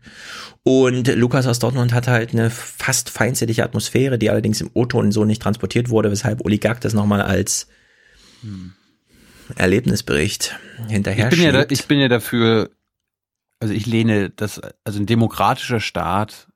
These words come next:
Speaker 2: sollte niemandem die Staatsbürgerschaft entziehen können. Ich bin
Speaker 1: Ja,
Speaker 2: aber
Speaker 1: finde ich auch.
Speaker 2: dafür,
Speaker 1: Das ist völlig Banane.
Speaker 2: dass, dass wer da für die I S gekämpft hat, muss bestraft werden.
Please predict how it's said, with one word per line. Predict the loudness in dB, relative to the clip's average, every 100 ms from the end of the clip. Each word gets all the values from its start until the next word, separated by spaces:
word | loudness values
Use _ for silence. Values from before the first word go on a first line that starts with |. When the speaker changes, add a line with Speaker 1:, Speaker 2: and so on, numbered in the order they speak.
| _
Speaker 2:
sollte | -14 -6 -4 -2 0 0 -2 -4
niemandem | -2 2 4 2 2
die | 0
Staatsbürgerschaft | 0 0 0 -2 -2 -2 -4 -4
entziehen | -4 -4 -2 0 2 0 0
können. | 0 2 0 -2
Ich | -2
bin | 0
Speaker 1:
Ja, | 2
Speaker 2:
aber | 2
Speaker 1:
finde | 2 0
ich |
auch. | 0
Speaker 2:
dafür, | 2
Speaker 1:
Das | 2 0
ist |
völlig | -6 -6
Banane. | 0 0
Speaker 2:
dass, | 0 -8 -14 -20 _ -20 _ _
dass | -2 -2 -4 -10 _
wer | -4 2 4
da | 4 2
für | 0
die | -2
I | -2
S | -6
gekämpft | -4 -2 -2 0
hat, | 0 -2 -16 _ _ _ _ _ _
muss | -4 -4
bestraft | -6 -4 0 0 0 -10
werden. | -10 -8 -10